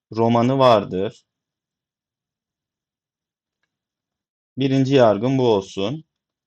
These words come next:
İkinci yargım da şu olsun. Bakın, sürdürdüğü diğer işleri bırakarak kendini yazarlığa verdi diyor. Demek ki Jules Verne,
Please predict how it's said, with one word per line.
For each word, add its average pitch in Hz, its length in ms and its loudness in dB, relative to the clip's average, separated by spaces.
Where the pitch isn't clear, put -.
İkinci 196 400 -4
yargım 165 400 2
da 185 60 -2
şu 180 160 -2
olsun. 165 480 0
Bakın, 180 360 -2
sürdürdüğü 185 840 -2
diğer 202 220 0
işleri 139 480 -4
bırakarak 202 600 -2
kendini 175 400 -2
yazarlığa 151 640 0
verdi 127 380 0
diyor. 147 280 -2
Demek 196 300 -4
ki 123 100 -4
Jules 170 300 -4
Verne, 175 280 -2